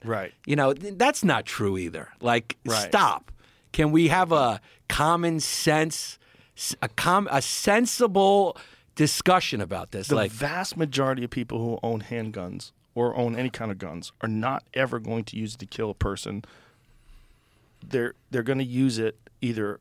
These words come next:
Speaker 1: as practice or as hunting or to protect their family. They're gonna use it in hopes that they never have to use it. They're gonna have it in their home as a form of protection because they know that sometimes shit goes sideways and some crackhead breaks in your house and wants to kill you.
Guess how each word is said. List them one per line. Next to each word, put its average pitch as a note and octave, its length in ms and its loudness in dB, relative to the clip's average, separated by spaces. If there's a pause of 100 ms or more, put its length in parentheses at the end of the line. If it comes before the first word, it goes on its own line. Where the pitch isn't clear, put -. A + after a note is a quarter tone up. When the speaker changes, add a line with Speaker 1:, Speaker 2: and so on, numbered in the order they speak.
(100)
Speaker 1:
as G#2 140 -6
practice E3 720 -4
or G#2 160 -2
as F#2 100 -8
hunting D3+ 540 -4
or A2+ 140 -2
to G2+ 80 -6
protect - 400 -6
their - 100 -8
family. G#2 400 -12 (260)
They're B2 100 -4
gonna B2+ 140 0
use C#3 300 2
it C#3 160 0 (100)
in B2+ 100 -2
hopes - 560 -2 (280)
that A#2 120 -6
they B2+ 100 0
never C3+ 320 2
have A#2 220 -2
to - 80 -10
use F#2 160 -8
it. - 60 -18
They're B2 120 -8
gonna A#2 80 -4
have D3 280 0
it D3+ 140 2
in C#3+ 100 -2
their C3+ 140 0
home A2 360 -2 (420)
as B2 140 -2
a A#2+ 40 -8
form D3+ 260 2
of C#3 80 -2
protection B2+ 420 -4
because A2+ 300 -4
they C#3 140 2
know D3 200 4
that B2+ 140 -2
sometimes C#3 360 -2
shit D3 200 -2
goes C#3 180 0
sideways B2 500 0 (320)
and A#2 100 -8
some C3 200 -2
crackhead C3 600 0
breaks C#3 220 0
in C3 60 -6
your B2+ 120 0
house A#2 380 -2
and B2+ 100 -4
wants B2+ 180 -4
to - 80 -8
kill C3 220 2
you. A2 240 -2